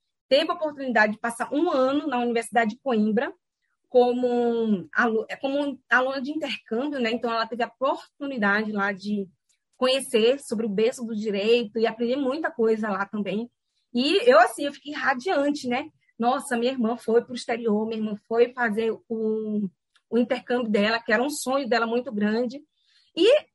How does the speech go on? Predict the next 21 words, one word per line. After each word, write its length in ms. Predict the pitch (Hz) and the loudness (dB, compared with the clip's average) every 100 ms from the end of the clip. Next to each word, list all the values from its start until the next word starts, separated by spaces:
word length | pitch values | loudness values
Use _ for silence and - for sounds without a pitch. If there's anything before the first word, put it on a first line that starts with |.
| _ _ _ | _ _ _
tudo 360 | - 403 403 339 | 2 2 2 0
isso 300 | 349 349 320 | -2 -4 2
vai 200 | 311 320 | 2 2
fazendo 300 | 311 302 302 | -2 -4 -4
sempre 200 | 320 285 | -6 0
o 40 | |
quê? 280 | - 320 508 - _ | 4 4 4 -6 _
Aumentando 720 | 214 226 226 220 247 269 294 | -4 -2 -4 -2 -2 0 -2
o 40 | 311 | -4
seu 140 | 269 | 0
grau 240 | 214 240 | 4 4
de 60 | 247 | 4
liberdade, 680 | 254 294 320 175 196 175 180 _ | -2 -2 2 0 0 -6 -14 _
né? 240 | 202 202 247 - | -6 -4 -6 -12
Seu 160 | - 208 | -12 -2
conjunto 360 | 208 202 277 | 0 0 -2
de 40 | 277 | -6
escolha, 440 | - 233 233 277 _ _ - | 0 2 2 -2 _ _ -4
ele 160 | 220 233 | -2 2
vai 340 | 208 208 240 _ _ _ - | 4 2 0 _ _ _ -2
aumentando, 960 | 202 214 285 320 - 226 220 170 170 | 2 2 0 -2 0 0 0 -4 -8